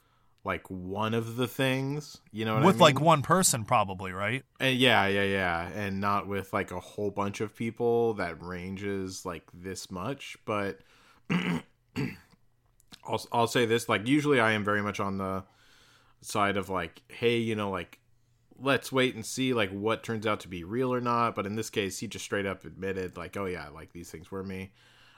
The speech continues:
Speaker 2: Oh, yeah.
Speaker 1: Um, I, I, I don't know about the other things, but, you know, it does not look good for <laughs> him in any of those situations. But, um, at least he admitted something to some degree. I feel like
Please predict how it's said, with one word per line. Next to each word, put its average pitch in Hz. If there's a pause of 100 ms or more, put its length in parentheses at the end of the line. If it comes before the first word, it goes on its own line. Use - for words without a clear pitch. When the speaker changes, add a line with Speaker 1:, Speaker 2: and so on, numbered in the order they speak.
Speaker 2:
Oh, 127
yeah. 92
Speaker 1:
Um, 82
I, 98
I, 92 (200)
I 104
don't 98
know 101
about 92
the 107
other 120
things, 113 (120)
but, 95 (580)
you 98
know, 87
it 104 (300)
does 117
not 110
look 110
good 120
for 143 (100)
<laughs> -
him 147 (800)
in 117
any 113
of 110
those 117
situations. 110
But, 98 (100)
um, 87
at 95
least 113
he 101
admitted 92
something 98
to 87
some 98
degree. 113
I 90
feel 92
like 90